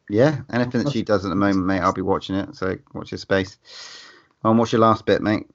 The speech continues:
Speaker 2: Uh, my last bit is our friend John from Alley Cat Graphics has brought out a beautiful new poster, uh, from the movie Midsummer,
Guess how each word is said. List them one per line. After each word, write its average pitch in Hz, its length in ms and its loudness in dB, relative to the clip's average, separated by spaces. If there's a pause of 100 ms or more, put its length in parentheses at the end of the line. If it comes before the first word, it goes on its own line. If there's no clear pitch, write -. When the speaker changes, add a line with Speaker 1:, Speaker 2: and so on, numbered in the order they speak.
(300)
Speaker 2:
Uh, 190 160 4
my 170 220 0
last 240 320 2
bit 196 200 2 (160)
is 226 640 2 (1300)
our 151 220 2
friend 139 280 0
John 156 300 0
from 143 160 0
Alley 143 200 2
Cat 139 200 -4
Graphics 143 560 -4 (140)
has 147 460 2
brought 156 340 0
out 143 240 0
a 143 60 -6
beautiful 156 1000 -4 (400)
new 143 220 2
poster, 131 600 -2 (840)
uh, 127 380 0
from 127 280 -2
the 127 60 -2
movie 123 380 -2
Midsummer, 123 640 -2